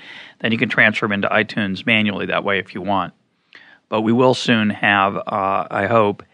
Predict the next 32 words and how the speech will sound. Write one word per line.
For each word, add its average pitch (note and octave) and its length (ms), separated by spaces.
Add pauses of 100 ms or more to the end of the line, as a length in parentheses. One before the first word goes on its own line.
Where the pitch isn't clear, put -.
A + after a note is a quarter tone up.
(380)
a, F#2 420
uh, F#2 180
annual A2+ 360
archive, G2 680
so A#2+ 160
you'll G#2 160
be G#2 80
able G2+ 200
to G2 320 (440)
download G2+ 340
all F#2+ 180
the G#2 140
podcasts F#2+ 500
for - 120
a A2 40
particular G2 460
year F#2+ 240
via F2+ 260
iTunes. - 540 (1700)
A - 80
little C#4 160
over F#3 240
half F3 400
of A2+ 120
respondents G2+ 520
to - 80
the G#2 100
survey G2 440
listened A#2+ 440
to A#2+ 80
Econ G#2+ 380
Talk G2 420